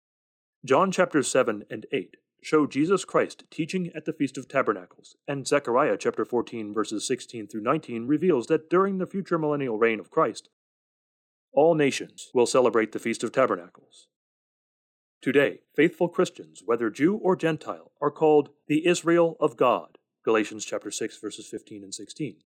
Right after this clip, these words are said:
and continue to observe this special holy day as they emulate Jesus Christ, striving to abide in him and to walk just as he walked, First John chapter two, verse six.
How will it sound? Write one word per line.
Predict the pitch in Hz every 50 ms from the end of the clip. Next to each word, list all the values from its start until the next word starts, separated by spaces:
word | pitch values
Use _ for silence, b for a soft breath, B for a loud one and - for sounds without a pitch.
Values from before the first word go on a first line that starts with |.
| _ _ _ _ _ -
and | 156 175 165
continue | - 185 170 - - 220 180 131 110
to | - - 135
observe | 139 123 - 156 175 143 107 92
this | 107 123 131 -
special | - - 147 151 - 180 156
holy | - 180 180 156 120
day | 101 110 104 104 101 95 -
as | 139 127 117
they | 143 143 -
emulate | 147 156 165 165 165 160 160 -
Jesus | 117 131 127 117 127 113
Christ, | - - 151 117 82 - - _ _ _ _ _ _ _ _
striving | - - - 160 156 170 165 185 165 135
to | - 175 165 156 160 _ _
abide | - 160 - 175 175 175 160 135
in | 117 104 92
him | 98 87 85 _ _ _ _ _ -
and | 127 117 -
to | - 120 110
walk | 95 107 117 131 131 - - _
just | _ 127 135 123 - 123
as | 104 -
he | 120 107
walked, | 95 123 147 131 - - _ _ _ _ _ _ _ _ _ _ _ _
First | - 123 107 - -
John | - 110 104 98 98
chapter | - 113 104 - 104
two, | - - 113 101 92
verse | 98 92 92 -
six. | - 127 - - - -